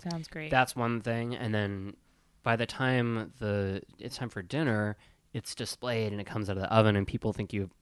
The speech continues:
Speaker 2: like, "Oh my God, this gorgeous," you know,
Speaker 1: Mm-hmm. You know
Speaker 2: prime
Speaker 1: what,
Speaker 2: rib roast.
Speaker 1: you know what I love with that is the cute little, like, whatever those little feet things, you, the pom-poms you put on the end.
Speaker 2: You can, you know what? You can order little pom-poms.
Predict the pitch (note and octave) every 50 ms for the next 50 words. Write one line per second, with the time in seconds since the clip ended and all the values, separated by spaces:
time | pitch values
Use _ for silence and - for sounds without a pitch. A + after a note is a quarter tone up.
0 | - - G2 - - C3 C#3 C3+ A#2+ A#2 A2 G#2 A2+ A2 G#2 G#2+ G2 - - -
1 | A2+ A2+ A#2 A2+ F#2+ A2 G#2+ G2+ F#2+ - - G2 F#2 F2+ F2+ F2+ F2+ D#2+ - _
2 | - F3+ F#3 F#3 G3 F#3+ F3 D#3+ - - F#3 G3+ G3+ G3 F#3+ G#3 - G3 - -
3 | - - G3 G3+ G3+ F#3+ F3+ E3+ E3+ E3+ F3 F3+ F#3 F3+ G3 - - G3 G3 G3+
4 | F#3+ - - - F3 E3 E3+ E3 D#3+ D3+ - - - - F3+ - - E3 E3 D#3+
5 | D#3 D3 C#3+ C#3+ - _ _ _ - D3+ D3 - - - - D3 C#3+ D3+ C#3 C#3
6 | C3 C#3+ C#3 C#3 C3+ D3+ C#3 C3 - - D#3+ - - - D#3+ D3+ D3+ D3+ C#3+ D#3
7 | D3 D3+ - - F3 D#3+ - - - D3 D3 D3 D3 D3+ C#3+ D3+ D3+ D3 - D#3+
8 | D3+ D3+ D3 D3 D3 D3 D3+ D3+ - _ - - C3+ C3 C3+ D3 C#3+ - B2+ A#2+
9 | A#2+ A#2+ A#2+ B2+ B2+ C3 A#2+ - A#2+ A2+ - - B2+ A2+ B2+ C3+ C#3+ C#3+ C#3+ -
10 | B2 A2 A2+ A#2+ - - - A2 G2+ G2+ F#2+ F#2 F2+ E2+ A1+ - - -